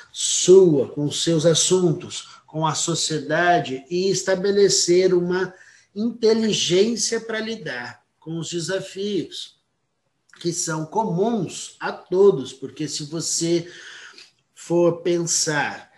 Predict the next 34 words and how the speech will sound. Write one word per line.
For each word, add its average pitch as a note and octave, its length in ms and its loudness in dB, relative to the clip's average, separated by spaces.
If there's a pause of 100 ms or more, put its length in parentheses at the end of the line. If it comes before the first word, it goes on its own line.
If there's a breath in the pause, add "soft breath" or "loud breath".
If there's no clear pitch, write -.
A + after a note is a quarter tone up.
(140 soft breath)
quem F3 320 0
é G#3 220 -2
que F#3+ 320 -12
não F3+ 320 -2
quer E3 560 -4
ter D#3 320 -12
paz? C#3 720 -8 (340)
Fala F3 340 -2
um. C3 280 -6 (180)
<laughs> F#3 640 -4
Não E3+ 100 0
existe, D3+ 640 0
né? C#3 160 -10
Todo D3+ 320 -10
mundo C#3+ 320 -8
quer D#3 320 -12
ter A#2 260 -14
paz. - 440 -18 (360 loud breath)
Quem D#3 280 -8
é F3+ 80 -6
que F#3 120 -6
não F3+ 200 -2
quer E3 180 -6
se D3 160 -4
sentir D#3 380 -4
seguro? D#3+ 640 2 (1000)
Todo G#3+ 240 0
mundo. C4 480 -4 (640)
<laughs> - 640 -8
Quem D#3 260 -6
é F#3+ 100 2
que G3 180 2
não G3 260 4
quer F3+ 520 2